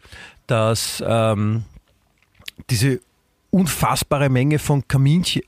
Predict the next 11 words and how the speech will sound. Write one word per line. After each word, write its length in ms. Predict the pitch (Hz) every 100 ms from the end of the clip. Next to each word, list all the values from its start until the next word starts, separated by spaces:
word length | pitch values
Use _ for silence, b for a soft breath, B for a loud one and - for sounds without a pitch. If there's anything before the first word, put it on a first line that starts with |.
| -
Kan-, 220 | 107 -
Kaminchen, 520 | - 95 98 101 98 90 B -
Kaninchen, 960 | 127 127 151 208 196 - 117 151 190
äh, 280 | 110 113 113
die 200 | - 113
dort 220 | - 110 -
das 120 | -
Land 260 | 95 127
überrollt 480 | 127 104 87 90 -
haben, 340 | 90 85 151 180 B B B B -
sind 360 | - 135 131